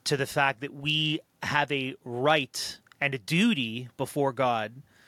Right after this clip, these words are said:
to engage in these ways, to be good citizens like Jeremiah twenty-nine, to seek the welfare of the city, to do what's right for the people, to do justice, to care for the oppressed and the poor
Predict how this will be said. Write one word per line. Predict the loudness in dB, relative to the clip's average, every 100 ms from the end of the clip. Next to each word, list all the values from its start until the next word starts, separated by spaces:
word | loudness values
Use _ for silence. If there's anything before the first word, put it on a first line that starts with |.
| -20 -20 _ _
to | -2 0
engage | 0 0 0 2 0
in | -4 -4
these | -6 -2
ways, | -2 -2 -2 -2 -4 -4
to | -6
be | -4 -4
good | 0 -2
citizens | 0 -2 -2 -2 -4 -2
like | -2
Jeremiah | 0 -2 0 0 -2
twenty-nine, | -4 -6 -4 -4 -4
to | -2
seek | -2 -2
the |
welfare | 2 2 2 -6
of | -6
the | -6
city, | -4 -4 -4 -6 -8 -14 -20 -20 -20 -10
to | -8
do | 0 2
what's | 2 2
right | 2 2
for | -2
the | -8
people, | -4 -4 -2
to | -6
do | 0 0
justice, | 2 2 2 -2 -8
to | -8
care | -2 0 0
for | -2
the | -2
oppressed | -2 0 2 2 -2
and | -8
the | -8
poor | -4 0 2 2 0